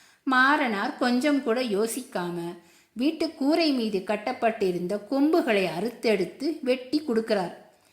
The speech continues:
கொம்புகளை எல்லாம் எடுத்ததால வீட்டுக்குள்ளேயும் மழை ஒழுக ஆரம்பிச்சிருச்சு. அம்மையார் நெல்முளைய நல்லா பக்குவமா வறுத்து குத்தி அரிசியாக்கி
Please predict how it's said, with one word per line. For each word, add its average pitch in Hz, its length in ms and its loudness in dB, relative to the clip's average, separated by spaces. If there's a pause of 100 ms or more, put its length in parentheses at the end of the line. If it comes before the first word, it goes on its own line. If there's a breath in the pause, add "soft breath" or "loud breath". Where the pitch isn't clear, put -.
(360 soft breath)
கொம்புகளை 285 580 4
எல்லாம் 247 400 4
எடுத்ததால 220 680 0
வீட்டுக்குள்ளேயும் 247 680 0
மழை 226 420 2
ஒழுக 226 500 4
ஆரம்பிச்சிருச்சு. 175 600 -6 (580 soft breath)
அம்மையார் 262 580 2
நெல்முளைய 226 560 2
நல்லா 214 460 -2
பக்குவமா 214 680 -2
வறுத்து 190 580 -4
குத்தி 240 420 -6
அரிசியாக்கி 226 1000 -2